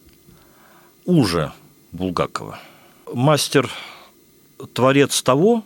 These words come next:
вот этой книги, которая, оказывается, здешнему миру не нужна.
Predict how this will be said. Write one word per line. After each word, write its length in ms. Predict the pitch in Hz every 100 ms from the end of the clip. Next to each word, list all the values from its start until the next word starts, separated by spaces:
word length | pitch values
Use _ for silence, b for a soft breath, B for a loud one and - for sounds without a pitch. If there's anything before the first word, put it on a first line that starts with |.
| _ _ _
вот 180 | 92 92
этой 200 | 92 101
книги, 520 | - 104 76 65 57 -
которая, 320 | - 101 170 147
оказывается, 520 | 160 147 135 117 104
здешнему 460 | 98 131 - 117
миру 240 | 113 139 135
не 160 | 98
нужна. 380 | 113 107 82 -